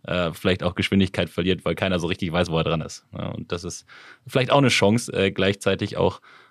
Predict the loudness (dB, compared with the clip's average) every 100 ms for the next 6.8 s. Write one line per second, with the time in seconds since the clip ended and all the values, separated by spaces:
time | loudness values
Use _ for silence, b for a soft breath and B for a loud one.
0 | _ -4 -2 0 -2 -2 -2 -2 -2 -4
1 | -4 -4 -4 -6 B B B B 0 4
2 | 4 2 0 -2 0 2 2 2 -2 -2
3 | 0 2 2 2 -2 0 2 2 2 2
4 | 2 2 0 -4 -16 -20 _ _ _ _
5 | _ -4 -2 0 2 2 2 4 4 4
6 | 0 -6 -4 -4 -2 0 0 -2